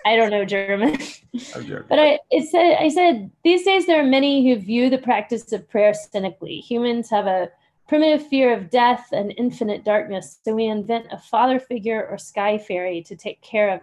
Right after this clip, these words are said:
Speaker 1: us." Um, so this is lar-, uh, largely,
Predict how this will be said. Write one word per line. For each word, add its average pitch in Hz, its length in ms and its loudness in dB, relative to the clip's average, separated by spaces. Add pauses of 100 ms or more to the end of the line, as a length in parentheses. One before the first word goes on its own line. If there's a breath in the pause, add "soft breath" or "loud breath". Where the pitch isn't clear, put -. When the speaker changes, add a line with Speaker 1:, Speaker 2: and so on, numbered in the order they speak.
(140)
Speaker 1:
us." - 400 -20 (540)
Um, 220 420 0 (960)
so 277 180 0
this 269 160 0
is 254 180 0 (200)
lar-, 277 400 2
uh, 247 180 -2 (300)
largely, 254 880 -4